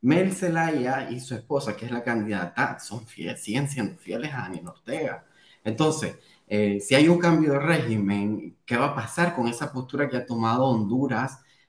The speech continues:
eh, con el tema de Nicaragua en, en la oea, por ejemplo, que está a un paso de Nicaragua de ser suspendida, y ya viene la celebración de la Asamblea General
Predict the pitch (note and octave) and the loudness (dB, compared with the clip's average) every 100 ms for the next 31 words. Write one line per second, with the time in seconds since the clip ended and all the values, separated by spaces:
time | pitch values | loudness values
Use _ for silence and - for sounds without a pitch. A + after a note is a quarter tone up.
0 | - G#2+ G#2 G#2 G2 F#2+ G#2 A2 A#2 C3 | -2 -2 0 0 0 0 0 2 4 4
1 | B2 A#2+ G2+ G2+ G#2 B2+ G#2 F#2 G2+ G2 | 2 0 0 0 0 0 0 -4 -4 -4
2 | F2+ F2+ A#2 C3 G2 F#2+ C3+ B2+ - - | -2 2 4 4 2 -2 -2 -2 -6 -10
3 | - G#2 A2 A#2+ C3 D3 A#2+ - F#2+ G2 | -4 -2 0 0 0 0 -2 -2 -4 0
4 | B2 C3+ - - - G2+ G#2 - - F#2+ | 0 -2 -10 -20 -4 -2 -2 -4 -4 0
5 | C3 C3+ - - B2+ - F#2 F#2 D#3+ B2+ | 0 0 -8 -10 -8 -6 -6 0 2 4
6 | F#2+ F#2 F#2 A#2+ D3+ C3+ A#2 G#2 G2 F#2+ | 2 -2 0 2 2 -2 -6 -6 -4 -4
7 | F#2 F2 G#2+ C#3+ C3 A2 - F2+ F#2+ G#2+ | -4 -8 -2 0 0 -2 -6 -10 -4 -2
8 | C#3 D3 C#3 C3 | 0 -2 0 -2